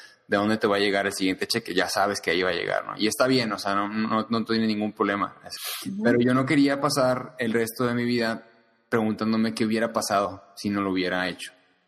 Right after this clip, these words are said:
Speaker 1: Yo quería, yo siempre, no quiero decir que yo soy diferente y que yo, no.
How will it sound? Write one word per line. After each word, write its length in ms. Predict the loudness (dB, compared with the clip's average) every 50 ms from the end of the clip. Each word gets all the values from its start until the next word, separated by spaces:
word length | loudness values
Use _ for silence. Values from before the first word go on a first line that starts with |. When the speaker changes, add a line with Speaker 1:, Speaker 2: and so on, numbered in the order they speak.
| _ _ -2
Speaker 1:
Yo 180 | 0 0 2
quería, 680 | 2 2 2 4 4 2 2 2 0 0 0 0 -2 -2 -2 0
yo 100 | 0 2
siempre, 720 | 2 2 0 0 2 2 2 2 2 0 -2 -4 -8 -4
no 160 | -2 -2 0
quiero 160 | 2 2 2
decir 180 | 2 2 0 -2
que 120 | -2 -6 -6
yo 160 | -6 -6 -6 -6 -6
soy 200 | -8 -8 -10 -10
diferente 500 | -10 -10 -8 -8 -10 -10 -10 -10 -10 -10
y 100 | -10 -10
que 120 | -8 -8
yo, 100 | -8 -6 -2
no. 380 | -2 -2 -2 -2 -6 -12 -20